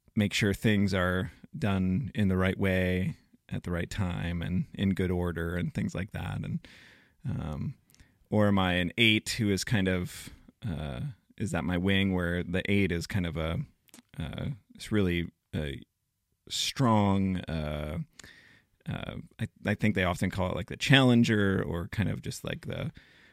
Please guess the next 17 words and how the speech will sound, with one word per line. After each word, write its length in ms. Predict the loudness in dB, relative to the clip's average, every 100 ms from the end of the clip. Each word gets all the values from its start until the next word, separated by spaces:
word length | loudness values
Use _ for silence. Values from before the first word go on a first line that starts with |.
| _
the 80 | 0
person 300 | 4 6 8
who 320 | 8 8 6
you, 340 | 4 4 2 2
you 100 | 0
think 200 | 2 4
of 140 | 4 4
when 200 | 2 2
they're, 180 | 0
like, 340 | 0 -2 -4 -10 _ _ _ -20 _ _ _
uh, 280 | -4 -2 -2
standing 360 | 4 8 8 8
in 80 |
front 200 | 6 4
of 80 | 4
a 260 | 4 2 2
group, 480 | -2 0 0 0